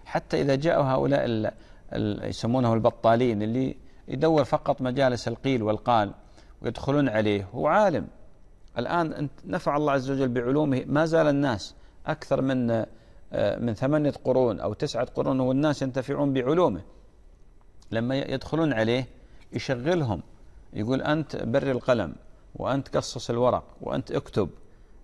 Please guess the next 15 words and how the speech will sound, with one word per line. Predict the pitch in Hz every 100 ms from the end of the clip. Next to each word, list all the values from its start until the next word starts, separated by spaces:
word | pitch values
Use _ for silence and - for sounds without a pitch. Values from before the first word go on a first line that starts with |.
| -
يعني | 95 98 107 - - - -
بدل | 104 120 143 147
ما | 151
يضيعون | 151 - 127 135 156 165
وقته، | 151 - - 127 - - - - - - 117
استثمرهم | - 139 147 175 175 156
في | 147 151
الحفاظ | 139 135 147 143
على | 120 120
وقته. | 120 120 - 87 82 - - - - -
بعض | 120 156
العلماء | 160 147 170 156 147
إذا | 135 135
دعي | 180 156 131
إلى، | 135 127